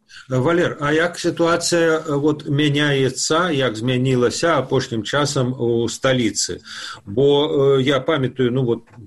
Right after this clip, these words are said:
расповеды людзей, да і фота былі, відэо, што вот дзесьці красавік, травень, э, ну, ледзь не праз аднаго людзі, у прынцыпе, хадзілі. Пры тым, што Лукашенко зверху: «Нет, я без маски, всё, віруса няма, вот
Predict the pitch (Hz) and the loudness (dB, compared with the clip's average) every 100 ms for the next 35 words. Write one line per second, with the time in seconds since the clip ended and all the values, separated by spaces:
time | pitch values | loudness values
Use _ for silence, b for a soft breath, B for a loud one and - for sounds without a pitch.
0 | - _ 120 110 - 170 190 160 151 143 | -20 _ -4 -4 0 2 2 2 2 0
1 | 131 131 120 98 98 95 92 87 - 165 | 0 0 0 0 -2 -2 -6 -8 -2 0
2 | 175 139 131 117 101 127 165 147 135 123 | 0 -2 -2 0 0 0 2 2 2 0
3 | - B B B - - 139 127 135 120 | -4 B B B -8 0 0 2 0 0
4 | 135 156 - 143 131 - 135 131 - 127 | -2 -2 -2 -2 -2 -2 -2 0 0 -2
5 | 123 139 135 - 123 156 196 123 90 90 | 0 -4 -4 -4 0 0 0 -2 -4 -10
6 | B B B - 135 135 131 143 156 151 | B B B -2 0 2 2 4 4 4
7 | 147 143 139 131 131 135 143 185 160 87 | 2 -2 -4 -2 0 0 0 0 0 -2
8 | 95 101 104 117 101 - 107 143 170 156 | -4 -6 -4 -4 -6 -6 -4 -2 0 0
9 | 90 73 - - 131 135 180 - 143 123 | -2 -4 -14 -4 -2 0 0 0 0 0
10 | 120 120 226 247 196 139 117 208 202 - | -2 -2 0 0 0 -2 -2 0 0 0
11 | 131 196 208 - 151 135 127 139 202 196 | 0 2 0 0 -2 -2 -4 -4 -2 -2
12 | - 123 113 185 185 131 139 127 - 120 | -2 -8 -2 2 2 2 0 -2 -2 -4
13 | 117 175 202 143 113 | -2 0 0 0 -4